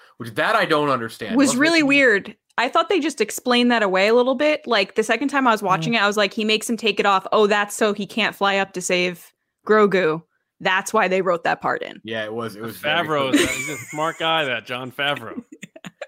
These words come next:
Speaker 1: Yeah, I,
Speaker 3: I
Speaker 1: I don't
Speaker 3: thought
Speaker 1: know if he has it on, on Slave One or not, but he doesn't have it talking to
Speaker 2: Mm-mm.
Speaker 1: Cara Dune at the end, so, uh, which is, that's
Speaker 3: A
Speaker 1: odd,
Speaker 3: couple,
Speaker 1: like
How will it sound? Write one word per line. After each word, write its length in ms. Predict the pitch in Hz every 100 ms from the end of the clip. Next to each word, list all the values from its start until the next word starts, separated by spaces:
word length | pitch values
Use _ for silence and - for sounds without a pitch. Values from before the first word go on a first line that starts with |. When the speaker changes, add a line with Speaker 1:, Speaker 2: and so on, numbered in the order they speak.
| -
Speaker 1:
Yeah, 200 | 180 190
I, 140 | 165 208
Speaker 3:
I 100 | 190
Speaker 1:
I 20 | 196
don't 100 | 254
Speaker 3:
thought 120 | 254
Speaker 1:
know 160 | 214 202
if 80 |
he 240 | 208 202 156
has 340 | - 156 160 156
it 80 |
on, 360 | 143 139 131 127 -
on 400 | 131 127 127 117
Slave 340 | - 143 127
One 240 | 123 135
or 80 | 131
not, 480 | 120 117 110 107 -
but 300 | 120 117 113 -
he 160 | 131
doesn't 340 | 127 156 156 143
have 260 | 143 147
it 140 | 143 131
talking 580 | 139 139 139 123 117 110
to 340 | 117 117 107
Speaker 2:
Mm-mm. 120 | 180
Speaker 1:
Cara 240 | 170 127 113
Dune 220 | 123 117
at 100 | 113
the 140 | 110
end, 300 | 113 104 98
so, 460 | - 110 104 101 - _ _ _ _ _ _ 95
uh, 80 | 95 - -
which 200 | - -
is, 120 | 113
that's 280 | - 147 151
Speaker 3:
A 80 | -
Speaker 1:
odd, 100 | 120
Speaker 3:
couple, 280 | 294 302 226
Speaker 1:
like 160 | 190